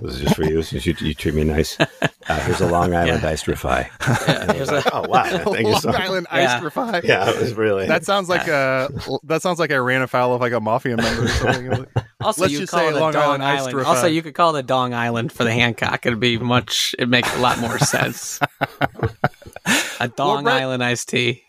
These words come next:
Speaker 3: Well, Brett, famously or infamously, you, in most of our episodes, have wrapped up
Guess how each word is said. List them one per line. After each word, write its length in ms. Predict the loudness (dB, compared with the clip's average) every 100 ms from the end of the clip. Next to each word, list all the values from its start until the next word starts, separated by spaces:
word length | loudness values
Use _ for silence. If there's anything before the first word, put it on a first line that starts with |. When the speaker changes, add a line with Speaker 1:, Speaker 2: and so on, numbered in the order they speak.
| -20 -16 -2
Speaker 3:
Well, 180 | 0
Brett, 240 | 2 0 2
famously 420 | -2 -2 0 2
or 120 | 2
infamously, 800 | 0 -2 0 0 0 0 0 -2 _ _ -14
you, 600 | -6 -2 0 2 2 -2 _ _ -8 -6
in 200 | -2 0
most 280 | 4 4 2
of 100 | -2
our 100 | -2
episodes, 500 | -2 -4 -2 0 0
have 300 | 4 4 2 -16 _
wrapped 440 | -16 0 2 2 0
up 200 | 0